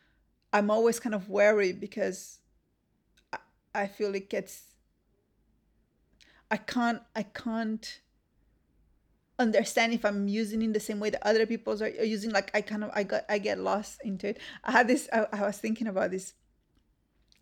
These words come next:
thing about decolonization this morning. I don't know why, but it's like, um, I had this, like, my,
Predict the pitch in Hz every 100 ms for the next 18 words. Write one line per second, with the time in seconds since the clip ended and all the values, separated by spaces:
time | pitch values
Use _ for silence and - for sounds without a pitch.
0 | - - 240 220 185 185 208 190 185 180
1 | 185 185 196 190 196 196 180 180 190 196
2 | 190 180 160 190 202 190 190 - - -
3 | _ _ _ _ - 196 185 185 196 _
4 | _ _ _ _ _ _ _ _ _ _
5 | 190 220 208 196 185 196 208